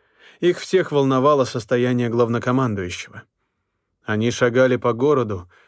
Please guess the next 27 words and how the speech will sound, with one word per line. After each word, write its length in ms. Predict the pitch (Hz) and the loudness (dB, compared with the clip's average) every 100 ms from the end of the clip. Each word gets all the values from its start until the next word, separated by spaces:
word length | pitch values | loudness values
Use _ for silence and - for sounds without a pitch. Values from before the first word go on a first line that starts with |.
| _ | _
глаза 360 | 117 113 117 156 | -2 0 2 0
щипало, 600 | - 143 131 170 165 139 | 0 -4 -2 2 2 2
но 180 | 113 123 | 0 -4
ветер 380 | 123 175 156 131 | -2 -2 -2 -4
потихоньку 640 | 135 131 131 165 143 131 | -4 -4 -2 -2 -2 0
разгонял 540 | 127 117 123 127 143 117 | 0 0 0 0 0 -2
едкий 460 | 113 131 - 120 | -2 -2 -2 -4
дым 360 | 117 139 131 - | 0 0 0 0
и 120 | 120 | -4
пыль, 440 | 110 - 147 107 - - - | -2 -2 0 -2 -6 -18 -4
заполонявшие 880 | 117 - 110 107 110 104 - 110 104 | -2 2 0 2 0 -2 -4 -4 0
воздух. 640 | 113 104 104 101 - - _ _ _ _ _ _ _ - _ | 0 0 -4 -14 -16 -20 _ _ _ _ _ _ _ -20 _
Кит 220 | - 139 | -2 0
с 80 | 117 | 0
грустью 480 | 120 135 131 - 113 | 0 2 0 -2 -2
созерцал 580 | 131 113 117 - 131 117 | -2 -2 -2 0 0 2
разгром. 680 | 120 113 117 107 90 85 _ _ _ _ _ _ | 0 0 -4 -4 -6 -10 _ _ _ _ _ _
Везде 380 | 104 98 107 123 | -6 -4 0 2
валялись 520 | 117 117 120 113 - | 4 4 2 0 -2
обломки 600 | 113 110 123 131 123 - | -2 0 0 2 0 -2
и 20 | |
огромные 540 | 110 107 120 120 113 113 | -2 0 2 2 0 -2
булыжники, 720 | 110 123 123 135 107 107 101 | 0 0 0 0 -2 -6 -6
которыми 420 | 101 98 104 101 | -8 -4 -2 -2
гриндеки 540 | 104 117 120 110 107 113 | -2 -2 -2 -2 -2 -4
крушили 480 | - 110 - 113 107 | -4 -4 -2 -2 -2
город, 460 | 113 131 113 - | 2 2 2 -2